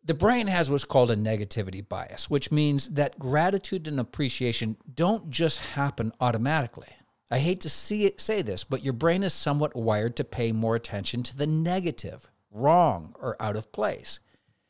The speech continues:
And this isn't a bad thing, as long as it's checked. Have you ever had the experience of saying, "I just had that sixth sense that something was wrong. My gut just told me"?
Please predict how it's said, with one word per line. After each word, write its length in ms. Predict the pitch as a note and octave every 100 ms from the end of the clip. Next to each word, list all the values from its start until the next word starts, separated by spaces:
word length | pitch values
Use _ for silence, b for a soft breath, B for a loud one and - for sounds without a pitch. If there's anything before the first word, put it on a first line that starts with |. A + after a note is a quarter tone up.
| _
And 140 | C3
this 180 | D3+ G3
isn't 240 | G#3+ G3 F#3+
a 60 |
bad 340 | C#3+ A2+ A2 -
thing, 320 | G#3+ G#2 - _ _ _ _ -
as 160 | A#2+
long 300 | A#2 A2 A2
as 100 | G#2
it's 240 | G2+ - - _ -
checked. 480 | - A2+ - - _ _ _ _ _ _ _ _ _ _ B B
Have 140 | - E3+
you 60 |
ever 140 | A3 G#3
had 180 | F#3+ E3+
the 120 | D3+
experience 480 | C3+ - D3 B2+ B2
of 80 |
saying, 360 | - A#2 G#2 F#2+ - _ _ _ _ -
"I 120 | B2+
just 280 | C3+ E3+ -
had 300 | A#2+ C#3 C3
that 240 | A#2+ -
sixth 420 | - - E3 -
sense 500 | - - C3+ - -
that 180 | G#2 G2
something 480 | - G#2+ C#3+ C#3 C3
was 180 | B2+ -
wrong. 260 | A2+ E2+ - _ _ _
My 200 | C#3+ D3+
gut 500 | C#3+ B2+ A3+ - -
just 200 | - -
told 240 | F#3 B2
me"? 160 | D2+